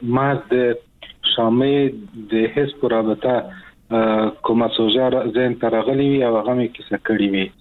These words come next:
آه، خو البته دا اصل دی چې کله چې داستان لیکو، آه، مختلفو حواسو ته باید خطاب وکړو. اما دا چې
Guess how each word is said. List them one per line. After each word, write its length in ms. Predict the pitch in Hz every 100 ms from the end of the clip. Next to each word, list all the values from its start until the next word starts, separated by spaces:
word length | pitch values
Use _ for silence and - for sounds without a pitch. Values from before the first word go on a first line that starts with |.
| - - - -
آه، 680 | 110 107 107 104 101 - -
خو 280 | - 131 117
البته 540 | 113 127 123 117 110 110 110
دا 100 | 123 123 131
اصل 280 | - 123
دی 120 | 139 143
چې 320 | 131 123 113 - - - _ -
کله 180 | 120 117
چې 320 | - 117 110
داستان 500 | 110 107 - 131 127
لیکو، 560 | 127 139 139 139 139 135 - 123
آه، 100 | 117
مختلفو 720 | 113 113 - 117 117 120 123 127
حواسو 440 | 113 113 120 -
ته 140 | - 113
باید 260 | 117 120 120 - - - -
خطاب 380 | 113 131 123 117
وکړو. 340 | 120 107 104 101 - - -
اما 280 | 110 113 113
دا 200 | 113 135
چې 340 | 135 135 135